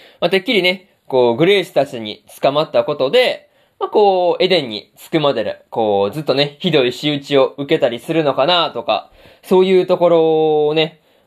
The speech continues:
まあ、ずっと心配だったわけなんですが、まあ、てっきりね、そういうひどい扱いを受けるものだっていう風にばっかりね、頭がこう、まあ、頭というか考えがね、いってしまっていたわけなんですが、まあ、だからこそね、この好待遇はものすごく意外な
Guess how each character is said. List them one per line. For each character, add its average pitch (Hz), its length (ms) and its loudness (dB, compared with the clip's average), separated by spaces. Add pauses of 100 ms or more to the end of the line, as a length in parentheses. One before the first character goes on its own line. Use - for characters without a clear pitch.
ま 170 60 2
あ、 - 20 -4
ず 160 80 -2
っ 160 60 0
と 120 180 -2
心 151 280 -6
配 139 180 0
だ 120 80 -4
っ - 120 -12
た - 300 -4
わ 139 160 -2
け 135 100 -2
な 113 140 -4
ん 101 140 -12
で 101 100 -12
す - 240 -18
が、 165 400 -2 (500)
ま 320 100 -2
あ、 - 20 -4
て 143 100 0
っ 139 40 -12
き 160 100 -8
り 123 100 2
ね、 139 260 -2
そ 147 200 0
う 135 80 2
い 127 160 2
う - 20 -6
ひ 151 140 -4
ど 165 100 2
い 120 160 -4
扱 - 360 -2
い 131 60 0
を 123 60 -2
受 123 80 -10
け 143 100 -2
る 139 80 -2
も 160 120 -2
の 139 100 -2
だ 160 120 2
っ - 160 -20 (120)
て 208 160 2
い 208 100 4
う 196 40 2
風 196 200 0
に 117 140 -4
ば 117 140 0
っ - 80 -20
か 180 100 2
り 135 80 -2
ね、 135 260 -6 (200)
頭 131 320 -2
が 104 120 -4
こ 95 300 -4
う、 - 20 -6
ま - 240 -2 (300)
あ、 - 60 -12
頭 135 200 -2
と 131 60 -8
い 127 60 0
う 131 40 0
か 123 120 0
考 156 160 0 (120)
え 135 60 0
が 107 120 -6
ね、 127 340 -12
い 143 160 -8
っ - 20 -20
て 147 140 0
し 147 140 -6
ま 147 100 2
っ 147 100 -8
て 147 160 2
い 139 60 -4
た 123 100 0
わ 156 140 -2
け 175 100 0
な 143 140 -4
ん 123 100 -12
で 123 80 -2
す 127 220 -10
が、 208 360 -2 (380)
ま - 80 -2
あ、 - 20 -8
だ 175 120 -2
か 214 100 2
ら 214 100 0
こ 202 100 -6
そ 202 100 -8
ね、 196 280 -8
こ 180 120 0
の 170 140 2
好 170 180 2
待 160 240 2
遇 123 160 -8
は 101 280 -8
も 151 140 -4
の 147 140 2
す 147 100 -10
ご 143 140 2
く 127 160 -2
意 135 100 -2
外 139 220 2
な 117 240 -12